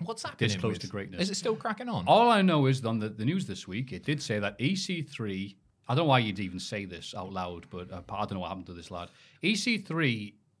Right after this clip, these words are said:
Speaker 2: said this out loud to people, that he emailed Tony Khan after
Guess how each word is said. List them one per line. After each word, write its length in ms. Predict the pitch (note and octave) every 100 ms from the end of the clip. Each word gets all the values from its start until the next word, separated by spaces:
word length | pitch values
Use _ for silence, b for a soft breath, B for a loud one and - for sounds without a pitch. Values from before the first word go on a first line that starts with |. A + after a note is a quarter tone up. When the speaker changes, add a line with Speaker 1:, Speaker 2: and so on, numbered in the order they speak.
| _ _
Speaker 2:
said 240 | - F3 C#3+
this 140 | C3
out 180 | B2 F#2+
loud 180 | F#2 F2+
to 80 | E2+
people, 380 | F#2 - F#2 -
that 160 | F#2+ G2
he 320 | - D#3+ D3+
emailed 480 | D3 F#3 G3 G3 F#3+
Tony 360 | - F3 E3 D#3
Khan 480 | - G2 F#2 F2+ - _ _ _ _ _
after 540 | C3 C#3+ - - G#2+